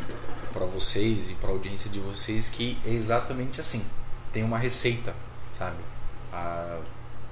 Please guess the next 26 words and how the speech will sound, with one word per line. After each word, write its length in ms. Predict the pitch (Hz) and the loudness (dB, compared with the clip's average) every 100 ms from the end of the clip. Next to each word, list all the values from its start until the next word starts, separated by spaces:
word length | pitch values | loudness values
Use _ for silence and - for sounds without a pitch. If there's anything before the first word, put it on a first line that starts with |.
| - | -6
tem 100 | 92 | -6
uma 100 | 95 | -6
marca 320 | 95 98 - | -4 -2 0
muito 200 | 95 101 | 2 0
famosa 420 | - 98 98 101 | 0 0 0 -2
de, 240 | 98 95 95 | -6 -8 -10
de 120 | 95 | -10
refrigerante 720 | 98 98 101 104 101 107 117 117 | -10 -8 -6 -4 -4 -4 -4 -4
que, 160 | - | -6
inclusive, 460 | 117 113 110 107 120 - - - - | -6 -2 0 0 0 2 0 0 0
ela 120 | 107 | 0
fez 300 | - 123 143 | 2 2 2
um 80 | 135 | 0
comercial, 760 | 117 107 101 - 104 110 139 - - - - - | 2 2 4 2 2 2 0 -4 -8 -8 -6 -4
é, 100 | 104 | -4
mostrando 640 | 104 117 120 - 123 135 135 | 0 2 2 2 0 0 -2
que 100 | 123 | 0
a 20 | |
receita 400 | 127 - 131 127 | 0 0 -2 -2
desse 220 | 127 120 | -4 -2
produto 360 | - 117 113 - | -2 -2 -4 -2
ficava 260 | 127 123 | -2 0
dentro 240 | 120 120 123 | -2 -4 -4
de 100 | 143 | -4
um 80 | |
cofre. 400 | 156 127 123 - | 2 2 2 -2